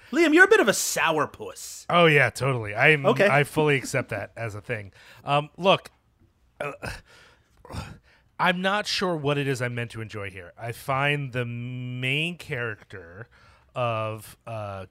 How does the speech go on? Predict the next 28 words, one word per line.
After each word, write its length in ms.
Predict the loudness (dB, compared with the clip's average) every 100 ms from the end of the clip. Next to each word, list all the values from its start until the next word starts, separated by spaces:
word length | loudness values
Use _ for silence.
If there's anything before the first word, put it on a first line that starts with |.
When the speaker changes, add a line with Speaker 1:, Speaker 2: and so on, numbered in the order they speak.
| -14
Speaker 2:
Gabriel 580 | -6 -6 -4 -2 -2 -4
Tancredi 880 | -6 -8 -8 -8 -8 -8 -10 -14 -20 -20 _ _
to 160 | -6 -4
be 480 | -4 -4 -6 -8 -14 _ _ _ _ 0
utterly 400 | 4 4 4 2
distasteful 880 | -2 -4 -4 -4 -4 -6 -8 -8 -6
in 160 | -6
every 240 | -6 -6 -10
way. 340 | -10 -14 -16 _ -20 _ _ -4
Um, 80 | -2
Speaker 1:
Mm-hmm. 280 | -2 -4 -6 -4
Speaker 2:
and 200 | 0 2
I, 220 | 2 0 -4
and 160 | 0 2
I, 240 | 2 -2 _ -8
and 160 | -2
I'm 160 | -2 0
willing 260 | 0 -2 -2
to 120 | -4
admit 300 | -2 -2 -2
that, 160 | -6 -8 _
that 240 | -6 -6 -6
part 220 | -6 -2
of 80 | -2
that 120 | -2
is 100 | -6
the 100 | -8
script, 540 | -10 -6 -8 -8 -16